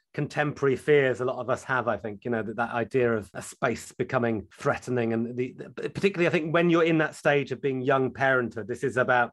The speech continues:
a couple with a baby, a young child, you know, all the anxieties that come into play there. I think people come and they, they, they recognize these characters. And even if you haven't gone through that process yourself of having a kid and doing up the house, you know people who have. A, again, for me, that's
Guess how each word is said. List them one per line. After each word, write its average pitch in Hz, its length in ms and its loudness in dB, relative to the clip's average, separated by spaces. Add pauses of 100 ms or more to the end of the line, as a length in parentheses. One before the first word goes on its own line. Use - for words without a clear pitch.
a 104 60 -12
couple 123 400 -2
with 120 160 2
a 117 60 2
baby, 120 440 2
a 110 80 0
young 113 260 0
child, 120 440 0
you 113 60 -4
know, 117 140 0
all 139 100 0
the 135 100 2
anxieties 127 840 -2
that 123 160 -10
come 143 180 0
into 127 200 0
play 135 320 2
there. 113 200 2
I 117 60 0
think 160 300 -2
people 170 240 2
come 156 240 4
and 135 100 2
they, 135 60 0
they, 135 180 -4
they 143 240 -2
recognize 127 800 0
these 127 220 -6
characters. 123 520 -2
And 139 80 2
even 139 160 2
if 143 140 0
you 139 180 0
haven't 127 300 -2
gone 139 240 2
through 135 200 0
that 127 200 0
process 139 460 -2
yourself 127 420 0
of 120 160 -10 (320)
having 123 280 2
a 113 40 0
kid 127 300 0
and 120 120 -2
doing 123 200 2
up 120 100 -4
the 120 80 -2
house, 117 320 -2
you 131 80 -6
know 131 320 2
people 123 380 -4
who 120 100 -2
have. 120 280 0
A, 220 100 0
again, 170 440 2
for 135 120 0
me, 143 160 2
that's - 260 -4